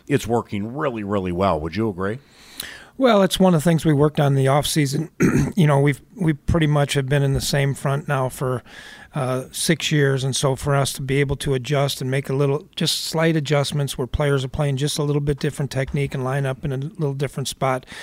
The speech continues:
Speaker 2: I think has helped us.
Speaker 1: Si-, six <clears throat> years into it as head coach and, and calling the defense here, and six games into it this year, i-, is it challenging,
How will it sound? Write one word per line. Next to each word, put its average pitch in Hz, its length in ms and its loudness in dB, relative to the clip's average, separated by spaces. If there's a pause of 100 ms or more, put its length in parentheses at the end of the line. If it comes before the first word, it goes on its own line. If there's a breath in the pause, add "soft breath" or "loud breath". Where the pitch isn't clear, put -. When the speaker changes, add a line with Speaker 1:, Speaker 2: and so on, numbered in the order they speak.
(200 loud breath)
Speaker 2:
I 139 80 -4
think 143 180 -2
has 123 160 -4
helped 127 240 -4
us. - 220 -14 (160 soft breath)
Speaker 1:
Si-, - 300 -2
six - 340 2
<clears throat> - 0 -
years 156 320 -2
into 110 580 0
it 104 100 0
as 95 180 -2
head 101 180 -4
coach 95 320 -2
and, 90 200 -4
and 92 160 -4
calling 90 340 -2
the 80 60 -6
defense 87 440 -6
here, 101 180 -2
and 82 100 -6
six - 280 -6
games 90 340 -2
into 90 340 -4
it 78 120 -6
this 90 240 -6
year, 92 360 -6 (400 loud breath)
i-, 139 60 -6
is 120 320 -2
it 202 140 -4
challenging, 98 800 -8